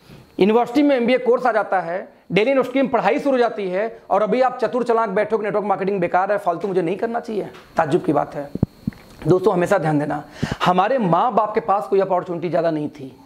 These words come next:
एक रियल एस्टेट की अपॉर्चुनिटी थी। मैं कई बार एक एग्जांपल देता हूँ कि अपने घर में किसी बुजुर्ग का हाथ पकड़ो और ल-, आसपास किसी ऐसे बिल्डिंग के पास दोस्तों ले जाओ जो अभी ताज़ा ताज़ा बना हो। आप जब उनको बिल्डिंग पास लेके जाओगे ना,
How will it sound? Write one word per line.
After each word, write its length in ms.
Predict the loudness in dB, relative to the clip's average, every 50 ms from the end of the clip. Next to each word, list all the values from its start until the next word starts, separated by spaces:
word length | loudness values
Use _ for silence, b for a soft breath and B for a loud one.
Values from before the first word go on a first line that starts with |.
| 0 0
एक 120 | 2 2
रियल 280 | 2 2 2 2 2 2
एस्टेट 240 | 2 0 0 0 0
की 60 | -2
अपॉर्चुनिटी 500 | 0 0 -2 -2 -2 -4 -4 -2 -4 -4
थी। 320 | -4 -4 -8 -8 -8 -12 -20 B B B B B
मैं 120 | 0 2 4
कई 140 | 2 2
बार 140 | 4 2 2
एक 80 | 2 2
एग्जांपल 340 | 2 2 2 2 2 2 2
देता 180 | 2 2 0
हूँ 100 | 0 0
कि 60 | 0
अपने 220 | -2 0 0 -2 -2
घर 300 | -2 -2 -2 0 0 2
में 140 | 0 -2 -2
किसी 240 | -4 -4 -2 -2
बुजुर्ग 360 | -2 0 0 0 0 0 0 0
का 80 | 0
हाथ 240 | 0 0 0 0 -2
पकड़ो 380 | -2 -6 -8 -6 -6 -8 -8 -10 -16 _ _ _ B B B B B B
और 120 | 2 2 4
ल-, 260 | 2 0 0 0 2 2
आसपास 480 | 2 2 2 0 0 2 0 2 2
किसी 240 | 0 -2 0 2 0
ऐसे 160 | 0 2 2
बिल्डिंग 340 | 2 2 2 2 2 0 0
के 60 | 2
पास 160 | 2 0 2 2
दोस्तों 260 | 0 0 0 2 0
ले 80 | 2
जाओ 220 | 2 4 2 2 2
जो 120 | 0 0
अभी 200 | 0 0 -2 -4
ताज़ा 280 | -2 0 0 0 0 0
ताज़ा 240 | 0 0 0 0 -2
बना 180 | -2 -6 -8
हो। 260 | -10 -10 -12 -16 -18 -18 _ B B B B B B
आप 220 | 2 2 2 0
जब 80 | 2 2
उनको 160 | 2 2 2
बिल्डिंग 340 | 2 2 2 2 2 0 2
पास 220 | 0 -2 0 0
लेके 180 | 0 0 0 2
जाओगे 300 | 2 2 2 2 0 -2
ना, 120 | -4 -6